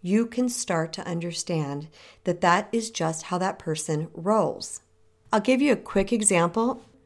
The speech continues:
Texting is a great example. Some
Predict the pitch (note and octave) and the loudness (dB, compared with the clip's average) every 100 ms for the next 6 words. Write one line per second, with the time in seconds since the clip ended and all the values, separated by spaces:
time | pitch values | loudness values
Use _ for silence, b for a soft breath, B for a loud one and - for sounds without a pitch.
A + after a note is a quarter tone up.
0 | b b b b - - - - D4 C4+ | b b b b -6 -4 -2 0 2 4
1 | G#3+ G#3 D#3+ E3+ E3+ - F#3 D#3 D#3 C#3+ | 2 0 2 4 4 4 -2 0 0 -2
2 | D3+ D3+ - - b b b b - - | -4 -6 -12 -16 b b b b -2 4
3 | C4 D#4 D#4+ E4 | 6 6 4 2